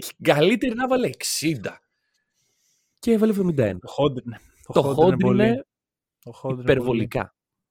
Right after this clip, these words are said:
Speaker 2: πολύ. Ε, τώρα δεν, δεν ξέρεις, δεν ξέρω από πού το πιάνουμε αυτό. Ε,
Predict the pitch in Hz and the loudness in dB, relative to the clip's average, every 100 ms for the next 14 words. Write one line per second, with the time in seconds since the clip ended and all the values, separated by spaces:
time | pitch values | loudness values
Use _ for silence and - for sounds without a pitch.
0 | _ _ _ 143 139 143 143 143 143 143 | _ _ _ -10 -4 -2 0 0 0 -2
1 | 143 143 135 139 - _ _ - - - | -4 -10 -10 -16 -16 _ _ -18 -12 -4
2 | 220 233 220 220 - 190 - - 196 135 | 0 0 -2 -4 -6 -12 -6 -4 -4 -4
3 | 120 117 160 208 202 151 - 104 117 107 | -6 -6 -8 -6 -6 -8 -10 -12 -12 -14
4 | 101 101 _ 107 113 - _ _ _ _ | -16 -20 _ -12 -12 -16 _ _ _ _
5 | _ _ _ _ _ _ _ _ | _ _ _ _ _ _ _ _